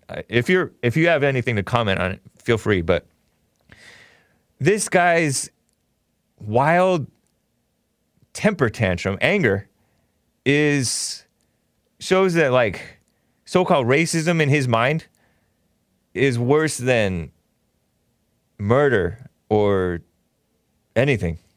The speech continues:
But it's so delusional. And I don't even, I don't buy, if, I really don't, I don't, maybe the guy said something. Maybe he was like, "Oh, get out of the way," or I don't know what.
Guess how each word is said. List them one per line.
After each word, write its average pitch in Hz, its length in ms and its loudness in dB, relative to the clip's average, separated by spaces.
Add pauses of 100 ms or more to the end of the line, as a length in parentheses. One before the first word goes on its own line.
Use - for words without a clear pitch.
(1200)
But 151 160 2
it's 175 140 -2
so 208 180 2
delusional. 175 760 0 (1120)
And 160 140 2
I 208 100 2
don't 220 180 0
even, 156 240 0
I 127 140 2
don't 139 340 0
buy, 120 240 2
if, - 200 -8 (460)
I 117 80 2
really 151 340 2
don't, 147 280 0
I 135 160 2
don't, - 380 -4
maybe 170 260 2
the 175 100 2
guy 170 180 2
said 147 280 0
something. 196 400 0 (2000)
Maybe 170 280 2
he 170 80 2
was 160 240 2
like, 135 200 2
"Oh, 160 280 0 (540)
get 143 180 0
out 151 60 2
of 151 60 -2
the 127 80 -2
way," 156 280 0
or 131 240 -2 (160)
I 107 140 -10
don't 82 160 -18
know 76 160 -18
what. 78 340 -12